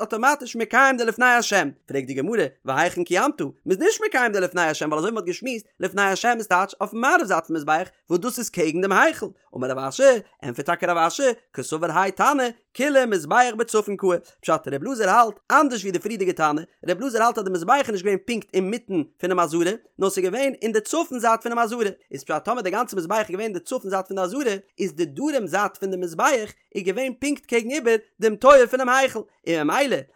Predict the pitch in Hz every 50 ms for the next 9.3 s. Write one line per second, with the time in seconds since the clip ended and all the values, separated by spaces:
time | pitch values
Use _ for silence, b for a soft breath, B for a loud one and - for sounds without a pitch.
0 | b b - 170 170 147 156 160 156 - - 196 262 294 - - - _ - 147
1 | 170 175 247 285 - - 202 175 156 - - 185 - 160 165 156 143 233 285 247
2 | 233 202 185 196 185 160 147 - _ _ _ 185 185 190 185 170 165 254 294 285
3 | 254 214 - - 185 185 185 180 180 180 - 233 254 254 240 220 190 160 - _
4 | _ _ - - 214 247 240 233 214 202 185 160 139 - 165 165 - - 180 175
5 | 160 151 - - 165 180 220 269 330 330 b b b b - 202 196 - - 277
6 | 302 262 240 233 226 220 220 214 - 233 262 262 262 262 262 226 254 254 247 233
7 | 233 214 - _ _ _ - - 139 156 165 160 175 180 - 190 - 208 196 190
8 | 202 277 294 233 233 220 208 b b b _ 180 185 180 165 175 175 156 143 180
9 | 262 262 240 208 - -